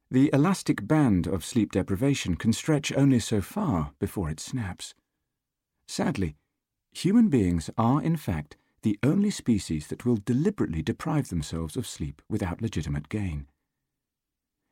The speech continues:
Every component of wellness and countless seams of societal fabric are being eroded by our costly state of sleep neglect,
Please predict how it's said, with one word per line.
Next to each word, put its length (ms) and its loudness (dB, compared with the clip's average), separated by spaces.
Every 300 2
component 640 2
of 120 -4
wellness 520 -2
and 240 0
countless 440 0
seams 420 0
of 140 -4
societal 560 -4
fabric 480 -4
are 80 2
being 300 6
eroded 600 0
by 180 2
our 200 -2
costly 440 -4
state 460 -4
of 120 -6
sleep 320 -10
neglect, 460 -4